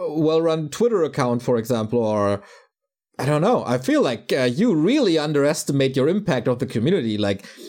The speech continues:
uh, as, also when it comes to memes, like, not only the negative, uh, side of, like, balance and, and whining, but also if you don't copy the Dispel, do you think that that would go across, uh,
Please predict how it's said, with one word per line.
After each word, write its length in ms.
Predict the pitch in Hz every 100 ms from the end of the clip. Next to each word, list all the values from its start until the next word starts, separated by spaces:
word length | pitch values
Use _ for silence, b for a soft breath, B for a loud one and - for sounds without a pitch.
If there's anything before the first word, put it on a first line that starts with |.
| B - - _ _ _ _ _ -
uh, 60 | - - -
as, 340 | - 165 160 - _ -
also 240 | 233 -
when 80 | 208
it 100 | 165
comes 220 | 196 175
to 100 | -
memes, 460 | 139 160 208 123 113
like, 260 | 120 113
not 320 | 151 165 165 - -
only 280 | 175 180
the 140 | 147 131
negative, 760 | 135 165 175 143 135 - -
uh, 220 | 113 123 123
side 260 | 156 139
of, 160 | 120 117
like, 220 | 110 104
balance 500 | 135 151 165 135 113
and, 300 | 113 107 101 B B -
and 240 | 110 101 - -
whining, 800 | 107 110 123 170 190 117 110 127 B B _ _ _ -
but 100 | 165
also 600 | 175 202 208 180 165 - _ _ _
if 240 | - 196 175
you 100 | 311
don't 240 | 262 202
copy 380 | - 208 220 202
the 200 | 156 151 151
Dispel, 600 | 339 381 - 147 101 - b b -
do 60 |
you 140 | 320 370
think 280 | 311 302
that 260 | 233 208 -
that 220 | 202 185
would 200 | 196 202
go 220 | 196 185
across, 760 | 185 - 180 175 170 - - - - _
uh, 380 | 180 170 165 160